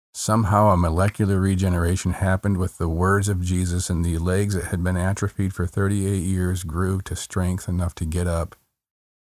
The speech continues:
and pick up his mat and walk. Just the words of Jesus created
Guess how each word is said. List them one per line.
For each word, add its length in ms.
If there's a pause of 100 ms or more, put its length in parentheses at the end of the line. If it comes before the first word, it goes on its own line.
(140)
and 140
pick 200
up 140
his 120
mat 360
and 220
walk. 420 (1200)
Just 240
the 120
words 840 (600)
of 180
Jesus 760 (1500)
created 760